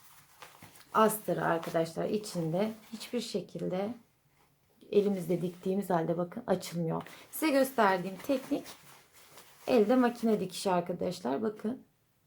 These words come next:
Yani sökmek isteseniz bile zorlanırsınız bunu yaparken. Bu arada ben bunun rengini beyaz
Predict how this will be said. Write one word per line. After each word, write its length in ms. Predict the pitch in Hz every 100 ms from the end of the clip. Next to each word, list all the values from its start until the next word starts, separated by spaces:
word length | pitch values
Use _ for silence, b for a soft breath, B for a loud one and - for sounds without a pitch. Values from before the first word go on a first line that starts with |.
| _ _ _ _ -
Yani 140 | 208
sökmek 360 | 214 240 240 240
isteseniz 480 | - 240 254 247
bile 340 | 214 240 - -
zorlanırsınız 840 | 196 214 208 208 214 214 190 180 156 160
bunu 80 | 165
yaparken. 640 | 160 - 165 160 240 277 B B B
Bu 60 | 269
arada 220 | 285 320
ben 360 | 311 294 285 247
bunun 280 | 285 311 285
rengini 340 | 277 269 240
beyaz 320 | 254 269 285